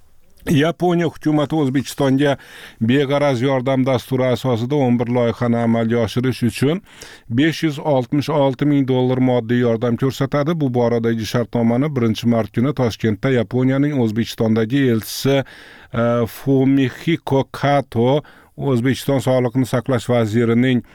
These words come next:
e, birinchi o'rinbosari Asilbek Xudoyorov va O'zbekiston xalq ta'limi vaziri Ulug'bek Obro'yev imzolagan. E,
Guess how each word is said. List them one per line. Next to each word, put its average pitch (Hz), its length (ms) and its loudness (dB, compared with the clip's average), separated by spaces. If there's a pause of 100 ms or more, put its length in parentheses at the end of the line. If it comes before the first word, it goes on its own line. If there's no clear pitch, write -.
(280)
e, 110 80 -2 (140)
birinchi 120 800 0 (220)
o'rinbosari 117 1400 0 (420)
Asilbek 117 640 0
Xudoyorov 123 640 0
va 135 120 0
O'zbekiston 123 640 0
xalq 123 240 0
ta'limi 113 340 2
vaziri 107 320 0
Ulug'bek 120 640 0 (340)
Obro'yev 101 800 0
imzolagan. 90 800 0 (1800)
E, 131 120 -2